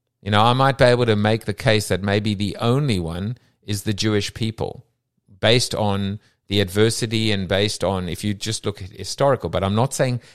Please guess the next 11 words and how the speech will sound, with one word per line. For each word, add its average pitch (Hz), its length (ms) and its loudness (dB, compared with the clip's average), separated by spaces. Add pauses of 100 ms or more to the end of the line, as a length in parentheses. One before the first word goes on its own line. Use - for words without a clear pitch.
civilization 107 1080 0
or 98 160 -6
dynasty 92 760 -4
or 95 200 -2
even, 110 340 -4 (340)
or 113 160 -2
even 147 280 0 (140)
country. 147 600 -2
I'm 95 140 -4
talking 113 400 -2
about, 98 460 0